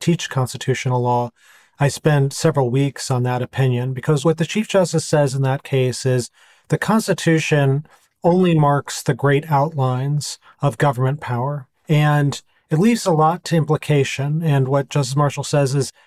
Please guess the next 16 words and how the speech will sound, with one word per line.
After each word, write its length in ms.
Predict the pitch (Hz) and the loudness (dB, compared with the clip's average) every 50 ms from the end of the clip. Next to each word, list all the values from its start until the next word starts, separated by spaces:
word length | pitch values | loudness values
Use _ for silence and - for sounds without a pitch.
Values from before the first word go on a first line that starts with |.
| _ _ | _ _
you 60 | 156 | 0
know, 120 | 151 147 | 2 2
the 80 | 139 139 | 0 -2
Constitution 680 | - - 175 170 165 - - - 170 160 - - 156 147 | -2 0 0 0 0 -2 -2 0 0 0 2 2 2 2
was 120 | 139 - | 2 0
intended 540 | 151 139 120 - - 156 160 160 156 151 127 | -2 -4 -4 -4 -2 0 2 2 2 2 2
to 120 | 143 139 | 0 2
endure 520 | 139 135 131 123 143 151 151 147 131 123 120 | 2 2 2 2 2 2 4 2 2 0 -4
for 240 | - - 143 151 | -4 -6 -6 -4
ages 480 | 165 156 143 147 143 127 143 139 127 - | 0 2 2 2 2 0 0 -2 -2 -4
to 120 | - 135 | -6 -8
come. 380 | - - - 160 147 127 123 127 | -10 -4 -2 -2 0 0 -2 -4
It's 160 | 127 - - | -6 -8 -12
flexible 800 | - - - 156 165 - - - - 139 120 131 127 139 143 - _ - - _ _ | -10 -2 0 0 0 0 -4 -6 -8 -6 -4 -4 -4 -4 -6 -12 _ -20 -20 _ _
and 160 | 156 147 135 | 0 2 2
adaptive. 840 | 127 113 - - 156 156 156 165 165 - - 170 170 156 - - - | 0 -2 -2 0 0 2 2 0 -2 -4 -10 -10 -10 -10 -14 -20 -20